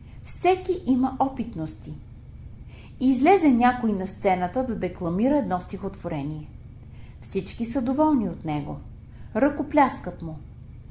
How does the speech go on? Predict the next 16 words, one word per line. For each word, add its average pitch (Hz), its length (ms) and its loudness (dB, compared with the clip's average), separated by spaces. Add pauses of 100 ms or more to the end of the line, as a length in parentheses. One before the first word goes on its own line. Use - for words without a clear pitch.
(200)
Ако 277 260 6
рече 349 200 2 (160)
втори 427 300 4
път 240 160 6
да 208 100 4
декламира 190 600 2
нещо, 160 460 -2 (520)
и 175 180 -6 (120)
той 330 260 6 (400)
няма 330 460 6
да 269 60 6
бъде 180 260 0
доволен 147 440 0
от 156 160 -8
себе 143 220 -4
си. 147 200 -12